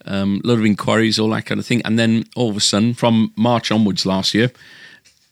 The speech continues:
us, along with more or less every other retail in the U K, uh, music retail in the U K, U K at least, just hit a bit of a brick wall. And I think that people started getting worried about Brexit.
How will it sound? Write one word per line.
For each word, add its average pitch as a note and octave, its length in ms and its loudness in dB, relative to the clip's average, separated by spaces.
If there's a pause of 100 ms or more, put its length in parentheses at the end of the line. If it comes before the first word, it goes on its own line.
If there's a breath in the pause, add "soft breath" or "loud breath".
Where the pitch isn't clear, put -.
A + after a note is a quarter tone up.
(140)
us, - 280 2 (380)
along G#2+ 300 4
with G2+ 340 2 (440)
more G#2+ 180 0
or - 40 2
less G2+ 120 0
every G2+ 260 2
other G2 300 0 (260)
retail F#2+ 380 -2
in F#2 100 0
the G2 80 2
U G2+ 80 -2
K, A#2+ 240 -2 (400)
uh, F#2+ 220 -4 (280)
music G#2+ 300 -2
retail F#2 300 -2
in F2+ 160 0
the F#2+ 60 0
U F#2 60 -2
K, G#2 240 2 (540)
U F#2 160 -8
K F#2+ 160 -2
at G2 80 -4
least, G2+ 360 -2 (1300 loud breath)
just - 220 0
hit - 220 -4 (140)
a - 40 -6
bit A#2 160 2
of G2+ 80 2
a G#2+ 60 2
brick - 280 -4
wall. C3+ 200 4 (400)
And A2 420 2
I - 120 -2
think G2+ 260 -4
that - 180 -2
people F2+ 220 -6
started F2+ 300 0
getting F#2 200 0
worried F#2+ 240 0
about F#2 300 -6
Brexit. - 440 -2